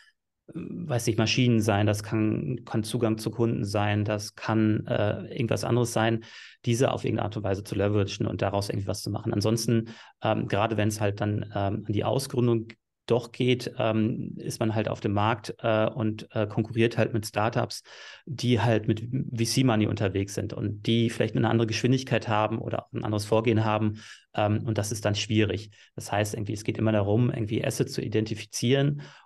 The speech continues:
und, ähm, diese dann auch zu heben. Und das ist wirklich so der Punkt, wo ich sage, irgendwie, äh, ähm, das können, das können potenzielle Dealbreaker sein, nicht die Assets zu finden. Ich glaube,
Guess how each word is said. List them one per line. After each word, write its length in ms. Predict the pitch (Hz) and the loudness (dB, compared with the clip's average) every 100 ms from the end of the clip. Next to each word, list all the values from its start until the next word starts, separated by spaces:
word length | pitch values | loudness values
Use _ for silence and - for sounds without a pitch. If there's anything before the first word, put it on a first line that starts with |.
| _ | _
und, 460 | 120 110 107 107 - | 0 2 0 -2 -4
ähm, 440 | 104 104 104 107 | 0 2 0 -2
diese 280 | 104 117 117 | -2 -2 0
dann 200 | 104 107 | 0 0
auch 120 | 104 | -2
zu 140 | 104 110 | -2 0
heben. 300 | 110 113 104 | 2 2 0
Und 280 | 104 104 - _ _ | -4 -6 -16 _ _
das 240 | - 120 - | -2 -2 -2
ist 180 | - 117 | -4 0
wirklich 260 | 120 123 | 0 0
so 100 | 120 | -2
der 120 | 110 | -2
Punkt, 320 | 107 151 156 147 | 2 2 2 2
wo 60 | |
ich 100 | 113 | 0
sage, 240 | - 117 117 | 0 0 0
irgendwie, 380 | 117 117 113 | -2 0 0
äh, 360 | 113 113 107 104 104 - _ _ - | 0 0 0 0 -4 -16 _ _ -4
ähm, 380 | 107 104 104 - | 0 0 0 -2
das 180 | 107 | -6
können, 360 | - 117 110 110 | -2 0 0 0
das 180 | 110 110 | -4 0
können 160 | 120 | -2
potenzielle 500 | 110 127 113 - 113 | 2 2 2 2 0
Dealbreaker 520 | 104 139 147 156 156 135 | 2 0 2 2 2 0
sein, 200 | 135 117 | 0 0
nicht 280 | 143 - | -2 -4
die 120 | 135 127 | -6 -4
Assets 280 | - 123 | -4 -4
zu 80 | - | -4
finden. 340 | - 139 196 170 | 0 2 4 2
Ich 160 | 143 | 0
glaube, 360 | 120 120 123 | 2 4 4